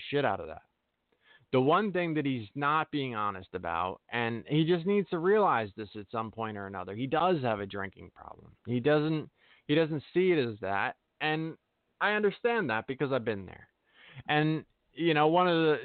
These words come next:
they, they say, you know, uh, you know, the first step of, uh, you know, recovery or whatever you wanna call it is, is admitting you have a problem. That's, like, the number one fucking step. That's, like, the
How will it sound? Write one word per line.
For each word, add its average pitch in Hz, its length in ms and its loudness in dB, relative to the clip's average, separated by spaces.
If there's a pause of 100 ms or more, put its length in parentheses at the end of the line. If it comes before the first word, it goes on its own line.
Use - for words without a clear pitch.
they, 139 160 0
they 127 300 -4
say, 120 180 0
you 101 140 -6
know, 90 260 -8
uh, 82 220 -6
you 85 140 -12
know, 82 140 -12
the 92 160 -14
first 147 260 0
step 131 280 0
of, 120 340 -2
uh, 98 580 0 (1000)
you 90 160 -16
know, 80 260 -10
recovery 110 680 0
or 98 240 0
whatever 101 420 0
you 95 140 -6
wanna 82 180 -8
call 135 360 2
it 107 180 0 (440)
is, 135 280 2
is 120 180 0
admitting 120 460 0
you 98 100 -6
have 92 160 -6
a 95 80 -10
problem. 127 480 -4 (240)
That's, 104 260 0
like, 110 220 0
the 113 80 -2
number 113 760 0
one 101 600 0
fucking 76 380 -2 (260)
step. - 260 0 (100)
That's, 98 220 -4
like, 98 140 -2
the 104 100 -6